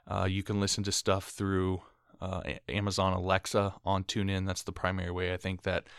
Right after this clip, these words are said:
uh, Alexa handles, uh, podcasts and so forth. So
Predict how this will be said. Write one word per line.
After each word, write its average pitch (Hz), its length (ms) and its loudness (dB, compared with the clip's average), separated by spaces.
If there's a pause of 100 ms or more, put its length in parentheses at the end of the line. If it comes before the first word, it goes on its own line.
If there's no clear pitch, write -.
(360)
uh, 90 260 -2
Alexa 98 440 0
handles, 95 680 0 (140)
uh, - 220 -6 (100)
podcasts 95 520 2
and 87 100 -2
so 95 180 2
forth. - 380 -4
So 107 440 8